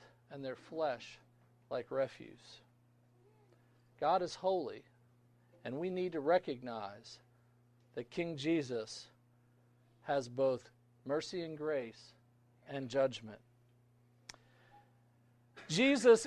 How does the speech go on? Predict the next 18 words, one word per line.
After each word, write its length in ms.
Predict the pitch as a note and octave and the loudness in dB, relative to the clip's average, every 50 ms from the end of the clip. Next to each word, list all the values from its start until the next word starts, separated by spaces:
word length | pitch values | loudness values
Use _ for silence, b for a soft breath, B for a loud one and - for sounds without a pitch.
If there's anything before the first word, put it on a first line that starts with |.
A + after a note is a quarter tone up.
| C4 - | -2 4
in 280 | A#3+ B3 B3 A#3+ A#3 A3 | 8 10 12 12 10 8
the 180 | A3 A#3 A#3 - | 2 -2 4 10
early 300 | - B3 C4 C#4 C4+ B3+ | 12 12 12 12 12 8
part 420 | - - - A#3 B3+ B3 B3+ A#3 A3 | 2 4 10 12 12 12 12 12 12
of 120 | G#3+ D#3+ | 10 8
his 160 | - G#3+ G3 | 8 4 6
Olivet 540 | G#3 G#3 A3+ B3 B3 A#3+ G3+ A#3 A3+ F3+ D#3+ | 8 8 8 10 8 8 8 6 4 2 0
Discourse, 720 | D3 A3+ C4 C4+ - - - A3 G#3+ G#3+ G#3+ G#3+ G#3 - - | 2 2 2 2 2 -2 2 6 8 8 8 6 4 2 -2
is 120 | G#3 - | -6 -6
speaking 680 | - - - - B3+ C4 A3 - C4 A#3 A3+ G#3+ A3+ A3 - | -6 -6 0 2 2 2 2 4 4 6 6 4 2 -2 2
in 240 | - A#3 B3+ C4+ C4 | 6 8 8 8 8
the 100 | B3 A3+ | 4 2
temple, 560 | - - B3+ C4+ C#4+ C4+ - - E3+ C#3 A#2 - - - - - - - - _ - _ _ _ _ _ _ - - _ _ _ _ _ - | 4 8 8 8 8 8 4 0 0 0 0 -2 -14 -20 -20 -20 -20 -20 -20 _ -20 _ _ _ _ _ _ -20 -20 _ _ _ _ _ 0
and 140 | F3 F#3 F3+ | 0 2 4
he 100 | A3 G#3+ | 4 6
makes 520 | G#3 A3 A#3 A#3+ A#3+ - - - - - - b b b b b b b b | 12 12 12 12 12 12 0 -2 -4 -4 -10 b b b b b b b b
this 220 | - F3+ A3+ A3+ - | 10 10 10 10 10
statement. 800 | - - - A3+ A3 A#3 A3 - D#3 D3 C#3 B2 - - - | 6 8 12 12 12 12 12 8 -4 -6 -6 -6 -8 -16 -20